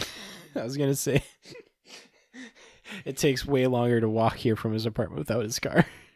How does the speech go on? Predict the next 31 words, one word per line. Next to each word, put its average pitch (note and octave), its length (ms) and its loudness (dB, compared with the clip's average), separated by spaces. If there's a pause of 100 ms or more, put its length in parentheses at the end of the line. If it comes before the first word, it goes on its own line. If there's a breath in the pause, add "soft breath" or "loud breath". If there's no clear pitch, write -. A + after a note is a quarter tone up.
(1700 soft breath)
<laughs> - 40 -14 (1600 loud breath)
He's D#3+ 220 -2
too D3 160 2
short C#3+ 280 4
to B2+ 80 -2
hail C#3 220 0
a C#3 60 0
cab. D3+ 400 0
They F3 80 -2
don't G3 220 -4
see A#3+ 160 -4
him. A3 220 2
<laughs> B3 60 -12 (1700 loud breath)
He F3+ 80 4
could D3 100 2
try D3+ 220 8
to C3+ 80 4
ride C3 240 4
his B2 120 -2
dog, A#2+ 280 0
but A2+ 120 -4
his A#2 160 -4
dog A2+ 220 -2
is A2+ 100 -4
still A2+ 280 -4
small. C#3+ 480 -4 (280 loud breath)
<laughs> - 300 -20
Barely A2+ 320 -4
riding A2 420 -2
anything A2+ 420 -8
fast - 540 -6